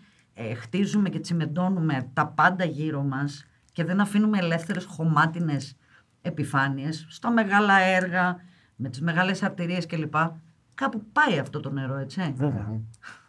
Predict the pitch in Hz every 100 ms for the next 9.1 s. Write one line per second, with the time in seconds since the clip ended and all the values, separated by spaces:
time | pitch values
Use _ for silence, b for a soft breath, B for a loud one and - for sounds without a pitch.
0 | B 156 202 170 170 156 151 151 143 127
1 | - b b b b - 160 175 170 165
2 | 160 151 - _ _ _ - 208 269 269
3 | 254 220 180 151 151 156 - - - 262
4 | 285 254 208 202 285 311 165 - 131 127
5 | 123 113 123 113 117 - 120 117 117 110
6 | 110 b b b b b - 339 349 302
7 | 170 143 135 117 110 - - 190 220 262
8 | 247 240 254 254 262 269 254 262 254 277
9 | -